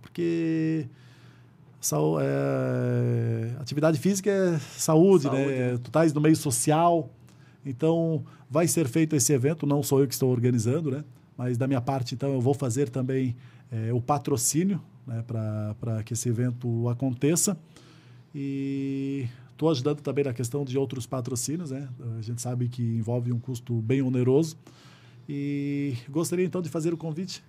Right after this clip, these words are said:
Speaker 1: a quem quiser participar. Vai ser no aniversário da, da cidade de Ibirama, vai ser uma corrida noturna.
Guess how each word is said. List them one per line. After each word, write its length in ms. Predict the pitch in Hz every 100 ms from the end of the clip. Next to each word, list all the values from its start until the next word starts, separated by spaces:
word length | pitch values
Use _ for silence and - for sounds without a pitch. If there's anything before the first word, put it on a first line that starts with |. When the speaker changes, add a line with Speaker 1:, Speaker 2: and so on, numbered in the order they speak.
| -
Speaker 1:
a 60 | 120
quem 160 | 123 123
quiser 260 | 120 127
participar. 560 | 120 127 - - 127 156 - -
Vai 100 | 120
ser 220 | 127 120
no 80 | 123
aniversário 480 | 120 113 110 120 113
da, 380 | 110 107 107 107
da 120 | 113
cidade 300 | 120 120 113
de 100 | 113
Ibirama, 380 | 113 120 135 123
vai 120 | 110
ser 100 | 127
uma 140 | 117
corrida 360 | 117 117 120 120
noturna. 540 | 117 117 131 160 165